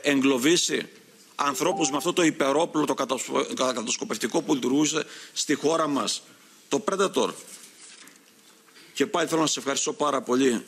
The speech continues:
κύριε Μενουδάκο και κύριε, α, Ράμο, διότι οι προσπάθειές σας είναι αυτές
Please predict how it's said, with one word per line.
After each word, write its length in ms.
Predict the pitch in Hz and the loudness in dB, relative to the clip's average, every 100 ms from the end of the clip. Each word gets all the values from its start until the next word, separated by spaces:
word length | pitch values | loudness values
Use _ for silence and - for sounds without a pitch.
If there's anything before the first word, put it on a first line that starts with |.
| - | -2
κύριε 200 | - 131 | 2 2
Μενουδάκο 520 | 123 110 120 131 113 | 2 2 0 0 -2
και 120 | 110 | -6
κύριε, 420 | 107 117 113 104 87 - - - - - - - - | 0 2 4 2 -2 -10 -20 -20 -20 -20 -20 -20 -14
α, 400 | - 117 98 82 - | -6 -2 -2 -4 -4
Ράμο, 380 | 113 131 143 127 | -2 -2 -2 0
διότι 600 | 131 147 143 135 120 - - _ _ _ _ | 2 2 2 2 2 -2 -18 _ _ _ _
οι 120 | 117 | -10
προσπάθειές 720 | 117 120 113 - 143 - 127 | -4 -4 -4 -4 -6 -2 0
σας 280 | 135 156 - - | 0 -2 -6 -6
είναι 200 | 143 139 | -4 -2
αυτές 500 | 123 - 143 147 - | -2 -2 -2 -4 -6